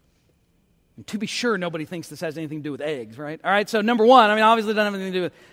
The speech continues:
you know, so it's spelled differently. I mean, you, I think most of us know the metaphor of the yoke.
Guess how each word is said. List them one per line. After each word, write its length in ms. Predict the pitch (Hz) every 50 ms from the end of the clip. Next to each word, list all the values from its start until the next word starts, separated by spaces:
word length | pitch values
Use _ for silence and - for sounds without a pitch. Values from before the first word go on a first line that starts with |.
| _ _
you 60 | 175
know, 80 | 185 180
so 100 | - 196
it's 80 | 165
spelled 240 | - _ 233 240 208
differently. 300 | 196 175 196 190 196 208
I 80 | 196 208
mean, 120 | 214 208
you, 120 | 214 208 180
I 140 | 180 202 202
think 160 | 247 240 220
most 180 | 233 240 226 220
of 60 | 214
us 100 | 196 175
know 140 | 220 214 196
the 80 | 190
metaphor 400 | 185 202 226 220 - 214 202 196
of 80 | 185 151
the 80 | 143
yoke. 600 | 170 160 175 196 196 180 185 220 190 - - -